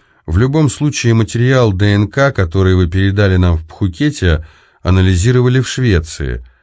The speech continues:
в нашей национальной криминалистической лаборатории. Они получили её профиль Д Н К, а потом нашли тот же самый в нашем Д Н К регистре". "Удачи тебе, Надя", —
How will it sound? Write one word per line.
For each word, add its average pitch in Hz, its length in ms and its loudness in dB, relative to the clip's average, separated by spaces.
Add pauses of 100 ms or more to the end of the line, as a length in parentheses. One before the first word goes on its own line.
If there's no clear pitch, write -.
(220)
в 80 160 -2
нашей 113 560 2
национальной 107 840 0
криминалистической 107 920 -2
лаборатории. 104 880 0 (880)
Они 107 220 2
получили 123 560 0
её 107 320 0
профиль 101 440 0
Д 92 180 2
Н 95 120 0
К, 151 320 -2 (340)
а 80 120 -6
потом 120 400 0
нашли 110 340 0
тот 110 300 -2
же 90 160 2
самый 98 540 0 (260)
в 80 100 -2
нашем 107 400 0
Д 95 140 2
Н 92 120 0
К 117 160 -2
регистре". 85 640 -4 (1300)
"Удачи 113 440 0
тебе, 117 240 -2
Надя", — 76 440 0